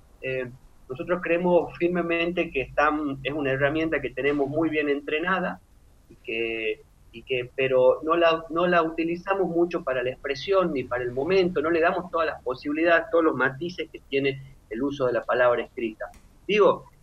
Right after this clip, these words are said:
naturalmente hay grandes escritores y, y grandes escritores y escritoras que se dedican firmemente a las investigaciones, a las reflexiones, a una mirada filosófica y utilizan esta herramienta para transmitirla. Nosotros proponemos algo más íntimo, quizás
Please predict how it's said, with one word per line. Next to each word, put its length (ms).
naturalmente 640
hay 80
grandes 320
escritores 640
y, 260
y 260
grandes 280
escritores 600
y 40
escritoras 400
que 80
se 140
dedican 440
firmemente 800
a 60
las 100
investigaciones, 1000
a 60
las 160
reflexiones, 800
a 140
una 160
mirada 360
filosófica 680
y 80
utilizan 360
esta 140
herramienta 420
para 200
transmitirla. 680
Nosotros 360
proponemos 500
algo 260
más 400
íntimo, 540
quizás 400